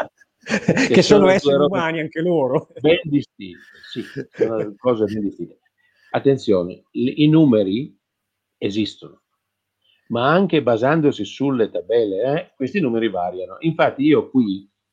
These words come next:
Speaker 2: ho fatto per arrivare dall'Italia, eh, de-, delle, dei con-, vabbè, l'ultimo, l'ultima cosa era un container, ma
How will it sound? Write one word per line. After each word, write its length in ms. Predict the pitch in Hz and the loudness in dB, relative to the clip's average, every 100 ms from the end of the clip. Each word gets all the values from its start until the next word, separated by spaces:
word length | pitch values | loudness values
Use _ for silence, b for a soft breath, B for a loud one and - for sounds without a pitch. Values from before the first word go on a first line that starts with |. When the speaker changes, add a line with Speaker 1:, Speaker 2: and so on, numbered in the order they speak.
| - | -10
Speaker 2:
ho 120 | 101 | -4
fatto 260 | 104 98 98 | -2 0 0
per 100 | 98 | 0
arrivare 320 | 104 117 110 | 0 2 2
dall'Italia, 640 | 95 101 127 90 92 92 - _ _ _ _ _ _ - | 0 -2 -2 -2 -2 -4 -8 _ _ _ _ _ _ -6
eh, 560 | 107 101 95 92 90 | -4 -4 -4 -6 -6
de-, 240 | 85 98 90 | -4 -4 -2
delle, 380 | 98 90 90 85 | -2 0 0 0
dei 140 | 87 | 0
con-, 280 | 107 95 - 95 87 82 80 _ _ | 2 0 0 -6 -6 -8 -12 _ _
vabbè, 200 | 107 95 | 4 6
l'ultimo, 500 | 101 127 127 107 - - | 6 6 6 4 2 0
l'ultima 380 | 123 131 120 104 | 4 4 4 4
cosa 200 | 131 120 | 4 6
era 80 | 98 | 4
un 80 | |
container, 640 | 87 90 85 98 98 90 85 _ _ _ - 85 _ _ | 0 -4 -2 0 0 -4 -12 _ _ _ -20 -20 _ _
ma 200 | - 95 | -8 -8